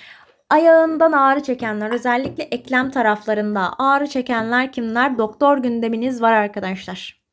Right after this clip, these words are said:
İşte kol, sırt, bacak,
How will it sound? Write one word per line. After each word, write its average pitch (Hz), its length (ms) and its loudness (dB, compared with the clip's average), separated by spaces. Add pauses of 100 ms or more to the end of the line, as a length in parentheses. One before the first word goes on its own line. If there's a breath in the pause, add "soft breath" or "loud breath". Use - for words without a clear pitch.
(2250)
İşte 175 380 -4 (120)
kol, 208 360 0
sırt, 202 580 -4
bacak, 196 640 -2